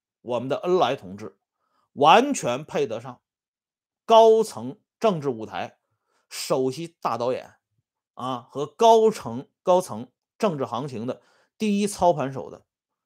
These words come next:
荣誉称号。啊，这也就是为什么我们的邓大姐，啊，这一辈子只爱恩来一个人。什么叫目无余子啊？这个就是。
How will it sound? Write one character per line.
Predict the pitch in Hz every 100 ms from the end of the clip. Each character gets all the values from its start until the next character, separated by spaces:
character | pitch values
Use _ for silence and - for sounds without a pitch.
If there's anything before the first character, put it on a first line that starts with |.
| -
荣 | 131 143
誉 | 151
称 | 139 143
号。 | 139 - _ _ _ _ _ _ _
啊， | - 107 110 _ _ _
这 | - 226
也 | 147
就 | 160
是 | 175
为 | 196 214
什 | 123 117
么 | 147
我 | 123 101
们 | 123
的 | 156 165 _
邓 | 254 202
大 | 135 123
姐， | 101 - - _ _ _ _ _ _ _ -
啊， | - - _ _ _ -
这 | 262
一 | 196 139 202
辈 | 208 254 202 110
子 | - _ _ _ _
只 | - 143 117
爱 | 190 175
恩 | - 180 170
来 | 135 120
一 | 120 127
个 | 127
人。 | 80 _ _ _ _ _ _ _ _ _ _
什 | - 131
么 | 233
叫 | 214 151
目 | 160 254
无 | 196 120 143
余 | 160 127
子 | 175 - 50
啊？ | - - _ _ _ _ _ _ _
这 | - 196
个 | 104
就 | 95 80
是。 | -